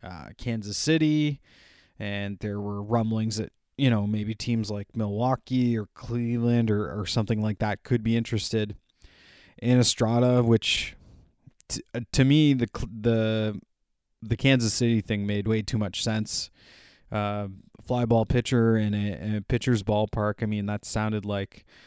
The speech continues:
a match made in heaven to me. And, um, it didn't work out that way.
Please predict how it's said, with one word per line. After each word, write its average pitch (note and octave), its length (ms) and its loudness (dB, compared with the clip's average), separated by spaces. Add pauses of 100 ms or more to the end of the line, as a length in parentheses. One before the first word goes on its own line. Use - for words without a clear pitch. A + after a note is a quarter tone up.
(280)
a G#2+ 80 -2
match A2+ 320 4
made A2 160 2
in G2+ 80 0
heaven A2+ 300 0
to A#2 120 -2
me. G#2+ 360 2 (520)
And, G#2+ 540 0
um, G2+ 520 -6 (340)
it A#2 160 -2
didn't C#3 180 6
work A#2+ 200 4
out C3 180 4
that D3+ 180 2
way. D3 340 0